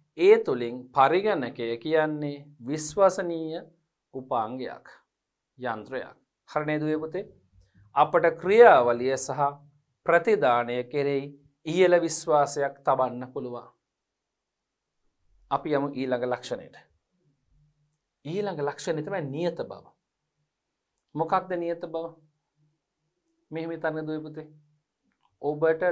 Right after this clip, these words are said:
දෙනවා බෝලයක් අතට. දීලා කියනවා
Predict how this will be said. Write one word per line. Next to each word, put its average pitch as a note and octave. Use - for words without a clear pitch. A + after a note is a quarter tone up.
දෙනවා A2
බෝලයක් C3+
අතට. -
දීලා C3
කියනවා G#2+